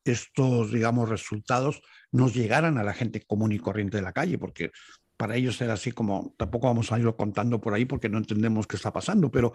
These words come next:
uno de los últimos que hicieron es tremendamente apasionante, porque tú sabes que, o sea, que hay como, digamos, como una pantalla, ¿no? Que tiene las, las rendijas y hacen que las ondas pasen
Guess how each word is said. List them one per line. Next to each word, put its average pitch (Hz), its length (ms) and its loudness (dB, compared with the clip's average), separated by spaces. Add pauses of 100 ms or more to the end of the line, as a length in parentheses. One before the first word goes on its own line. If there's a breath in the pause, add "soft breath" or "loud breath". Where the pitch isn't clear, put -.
(280 loud breath)
uno 170 160 6
de 175 80 10
los 139 300 2
últimos 233 520 4
que 127 100 -4
hicieron 139 680 0 (720 loud breath)
es 156 240 2 (760)
tremendamente 196 800 6
apasionante, 170 500 2
porque 127 220 -2
tú 196 140 0
sabes 185 380 -4
que, 139 280 0 (360 loud breath)
o 160 100 0
sea, 143 180 -2
que 143 100 -2
hay 156 120 0
como, 131 380 2 (1160)
digamos, 131 400 2
como 127 300 -2
una 156 220 2
pantalla, 110 500 -4
¿no? 135 140 -2
Que 131 100 -4
tiene 127 240 -2
las, 120 200 -2 (120)
las 110 200 -4
rendijas 117 640 -2 (460 loud breath)
y 135 140 2
hacen 131 280 0
que 151 100 0
las 120 220 -4
ondas 123 420 0
pasen 127 460 -4